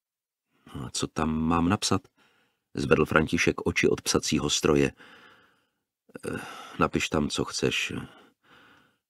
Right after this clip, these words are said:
Slinivka,“ dodal Jan tiše. Stroj se zase rozdrkotal. František musel zvednout hlas, aby ho přehlušil. „Ze vzorku není možné stanovit diagnózu. Doporučujeme urychleně navštívit odborného lékaře.“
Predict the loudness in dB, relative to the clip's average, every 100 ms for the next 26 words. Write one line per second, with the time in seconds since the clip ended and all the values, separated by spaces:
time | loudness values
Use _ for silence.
0 | _ _ _ -10 2 4 4 0 -6 -10
1 | -12 _ _ _ _ _ _ 4 6 6
2 | 4 2 0 0 0 -2 -6 -6 -4 -4
3 | -8 _ _ _ _ _ -20 _ _ _
4 | _ -2 2 8 8 8 4 0 2 4
5 | 4 2 4 4 6 4 0 -4 -6 -6
6 | -6 -6 -12 -20 -20 -14 4 4 6 6
7 | 4 6 4 6 6 8 6 8 6 6
8 | 6 6 4 -2 -2 0 0 2 2 2
9 | 0 0 -2 -6 -16 -16 -18 -20 -14 -12
10 | -12 -14 -18 -20 -20 -12 4 4 8 4
11 | 6 6 8 8 6 6 6 6 6 6
12 | 6 4 6 8 8 8 6 6 4 2
13 | 6 6 6 6 8 10 8 8 6 6
14 | 6 8 8 6 4 4 4 6 6 8
15 | 8 8 8 8 8 6 4 4